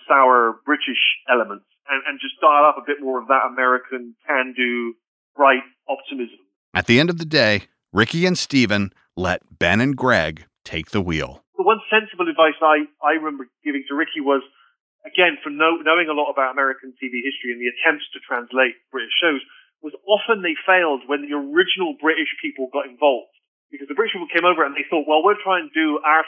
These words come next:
Speaker 1: thing here in America." And the truth is they probably didn't know enough about America. They didn't know enough about the nuances, the subtleties of American culture, or they were so busy, busy trying to replicate the original that they couldn't find something fresh and new. And they were often the reasons that those shows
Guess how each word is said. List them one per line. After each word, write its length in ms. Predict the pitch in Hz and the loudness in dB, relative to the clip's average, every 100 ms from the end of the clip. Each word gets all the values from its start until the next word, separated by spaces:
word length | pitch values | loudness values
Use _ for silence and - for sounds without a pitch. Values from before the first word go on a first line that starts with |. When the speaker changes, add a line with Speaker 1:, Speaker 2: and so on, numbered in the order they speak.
| - | -2
Speaker 1:
thing 180 | 147 135 | -6 -6
here 160 | 156 139 | -4 -4
in 80 | 123 | -2
America." 380 | 160 220 - 147 | 0 2 2 -2
And 160 | 160 160 | 0 -2
the 80 | 160 | -2
truth 240 | - 214 | -6 -4
is 140 | 180 147 | -2 -2
they 80 | 156 | -2
probably 220 | 170 147 | -4 -4
didn't 240 | 143 143 | -4 -4
know 220 | 139 156 151 | 2 4 4
enough 240 | 131 - | 0 -8
about 320 | 135 127 113 | -2 -2 -2
America. 320 | 135 180 180 175 | 0 2 2 0
They 100 | 131 | -6
didn't 80 | 131 | -4
know 140 | 131 131 | -2 -2
enough 160 | 123 | -4
about 240 | 131 123 120 _ _ _ - | -2 -2 -2 _ _ _ -16
the 80 | |
nuances, 640 | 131 160 170 165 165 - 151 | -8 -2 2 2 0 -6 -8
the 100 | 131 - | -8 0
subtleties 480 | 185 - 160 160 135 | 2 2 -4 -8 -8
of 80 | 127 | -6
American 380 | 127 123 120 131 | 0 0 -2 -6
culture, 400 | 160 170 - 160 _ _ - | -6 -6 -6 -8 _ _ -2
or 120 | 156 147 | 2 2
they 60 | |
were 100 | 139 | 0
so 300 | - 185 175 - | 0 2 0 0
busy, 300 | 190 - 156 | -4 -4 -6
busy 220 | 175 156 143 - | -6 -6 -6 0
trying 240 | 165 160 147 | 2 2 0
to 40 | |
replicate 540 | 139 143 139 - 139 135 | 0 0 -2 -6 -6 -6
the 80 | 127 | -6
original 540 | 139 175 151 120 117 _ _ | -4 -4 -4 -4 -6 _ _
that 140 | 147 139 | -2 2
they 140 | 139 - - | 2 0 -2
couldn't 260 | 165 143 - | -2 -4 -2
find 220 | 160 139 135 | 0 0 -2
something 180 | 120 120 | -10 -6
fresh 220 | 143 127 - | 0 0 0
and 100 | 127 | -4
new. 260 | 180 160 135 _ _ - | -2 -2 -4 _ _ -6
And 100 | 147 | 0
they 100 | 156 160 | 2 6
were 100 | 165 | 4
often 400 | 165 147 139 139 _ 139 | 2 -6 -10 -14 _ -6
the 40 | 139 | -4
reasons 260 | 139 131 123 | -4 -8 -16
that 80 | 139 | -10
those 160 | 127 - | -8 -6
shows 180 | 131 | -6